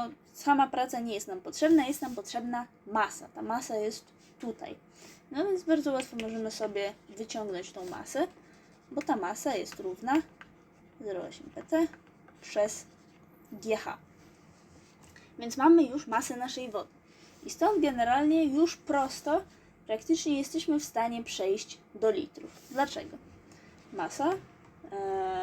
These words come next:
w sensie z definicji może najpierw. Gęstość to jest masa przez objętość. Razy V, masa to jest, e, D przez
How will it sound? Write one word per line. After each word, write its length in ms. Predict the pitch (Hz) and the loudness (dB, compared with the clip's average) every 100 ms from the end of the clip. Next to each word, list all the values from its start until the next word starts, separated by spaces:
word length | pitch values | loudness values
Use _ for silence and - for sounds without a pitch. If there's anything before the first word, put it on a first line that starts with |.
| - - - | -6 -8 -12
w 40 | |
sensie 300 | 233 226 - | -12 -10 -8
z 60 | 220 | -6
definicji 560 | 233 - 226 170 - - - - | -6 -2 -4 -4 -10 -20 -20 -14
może 280 | 165 175 - - | -10 -10 -12 -10
najpierw. 320 | 165 - - - - _ _ - | -10 -10 -18 -20 -20 _ _ -8
Gęstość 640 | 202 208 214 277 381 - - - - - - - - - | -4 -4 -4 -2 -2 -4 -18 -20 -20 -20 -20 -20 -20 -16
to 60 | - | -14
jest 160 | - | -10
masa 460 | 220 226 294 285 285 - | -2 -2 0 0 -2 -6
przez 360 | - - 196 - - - | -12 -4 -4 -6 -18 -14
objętość. 560 | 392 175 - - - - - _ - - - - - | -4 -2 -2 -10 -20 -20 -20 _ -20 -20 -20 -20 -6
Razy 220 | 277 247 | -4 -4
V, 360 | - 208 220 269 - - - - | -4 0 0 0 -8 -20 -20 -10
masa 540 | 202 226 269 254 247 269 - - - - - - - - | -4 -2 -2 -4 -4 -6 -14 -20 -20 -20 -20 -20 -20 -10
to 200 | 208 202 | -2 0
jest, 640 | 202 196 196 - - - | 0 0 -2 -6 -12 -14
e, 520 | - - 180 175 175 269 - - - - - _ _ _ - - | -12 -8 -6 -4 -4 -6 -14 -20 -20 -20 -20 _ _ _ -20 -12
D 260 | 185 214 220 - _ | 0 2 2 -4 _
przez 440 | - - 190 - | -14 -8 -6 -8